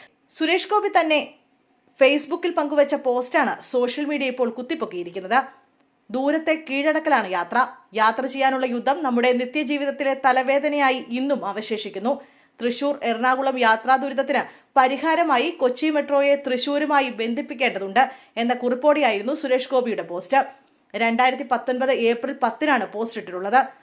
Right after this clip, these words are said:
കൊച്ചി മെട്രോയുമായി ബന്ധപ്പെട്ട സുരേഷ് ഗോപിയുടെ പുതിയ പ്രസ്താവന പുറത്തു വന്നതോടെയാണ് പോസ്റ്റ് കുത്തിപ്പൊക്കിയത്. "ഉള്ള കാര്യം പറയാം, ഞങ്ങളുടെ തമ്പുരാൻ ചെറുതായി മറന്നുപോയതാ" എന്നാണ് ഒരാളുടെ പരിഹാസം.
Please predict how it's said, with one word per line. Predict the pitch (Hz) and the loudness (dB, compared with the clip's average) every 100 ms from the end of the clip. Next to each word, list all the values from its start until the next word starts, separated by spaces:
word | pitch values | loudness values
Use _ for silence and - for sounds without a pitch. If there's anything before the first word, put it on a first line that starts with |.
| _ | _
കൊച്ചി | 233 233 269 | -2 -2 0
മെട്രോയുമായി | 247 240 247 254 254 | -2 0 0 2 0
ബന്ധപ്പെട്ട | 247 247 240 247 247 | 0 -2 -2 0 0
സുരേഷ് | 247 233 240 - | 0 -2 -2 0
ഗോപിയുടെ | 254 262 262 | 0 0 -2
പുതിയ | 262 233 226 254 | -4 -6 -2 -2
പ്രസ്താവന | 262 269 269 262 | -2 2 4 4
പുറത്തു | 254 240 220 262 | 0 -4 -2 0
വന്നതോടെയാണ് | 262 262 262 269 233 180 - _ | 0 2 2 2 0 -4 -14 _
പോസ്റ്റ് | 233 247 254 254 | 2 2 2 -6
കുത്തിപ്പൊക്കിയത്. | 233 214 240 185 185 190 240 240 _ _ - | -6 -10 -10 -10 -6 -2 -2 -4 _ _ -6
"ഉള്ള | 254 330 | 0 2
കാര്യം | 359 320 302 | 2 0 0
പറയാം, | 269 254 254 247 | 0 2 2 0
ഞങ്ങളുടെ | 226 233 262 294 | -4 -2 0 0
തമ്പുരാൻ | 285 247 262 254 | 0 0 0 -2
ചെറുതായി | 247 233 233 269 294 | -2 -2 4 4 4
മറന്നുപോയതാ" | 285 220 226 277 277 262 254 262 | 2 0 0 -2 -2 0 2 0
എന്നാണ് | - 226 226 185 - _ _ | 0 -2 -2 -4 -10 _ _
ഒരാളുടെ | 226 285 277 208 | 2 4 4 0
പരിഹാസം. | 190 170 202 - | -8 -10 -8 -4